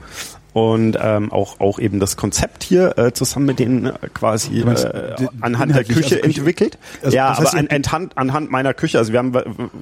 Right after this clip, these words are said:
Speaker 1: quasi wirklich zwei Tage Brainstorming gemacht, gesagt, wie
Speaker 2: Ja.
Speaker 1: ist die Küche?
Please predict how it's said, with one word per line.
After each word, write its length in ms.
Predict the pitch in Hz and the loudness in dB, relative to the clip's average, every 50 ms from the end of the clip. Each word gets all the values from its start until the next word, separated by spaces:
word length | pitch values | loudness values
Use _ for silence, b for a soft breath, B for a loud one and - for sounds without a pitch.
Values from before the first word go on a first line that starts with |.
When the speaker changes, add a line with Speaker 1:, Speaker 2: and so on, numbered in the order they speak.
| - - | -10 -4
Speaker 1:
quasi 240 | - 117 117 - 117 | -2 -2 0 0 0
wirklich 240 | 131 - - - - | 0 0 0 -2 0
zwei 180 | - 123 127 | 0 0 2
Tage 280 | 131 147 139 120 127 120 | 2 0 -2 -2 -2 -2
Brainstorming 680 | - 139 135 156 170 160 - - 156 160 170 170 170 | 0 0 0 2 0 0 0 0 0 2 2 2 2
gemacht, 260 | 170 165 165 165 - | 2 2 0 0 0
gesagt, 320 | - 139 127 127 - - 127 | 0 0 0 0 -2 -2 -2
wie 120 | 147 156 | 2 2
Speaker 2:
Ja. 100 | 143 123 | 4 4
Speaker 1:
ist 100 | 107 147 156 | 4 2 0
die 40 | 143 | -2
Küche? 400 | - - 180 165 - 190 190 | 0 0 -2 0 2 0 0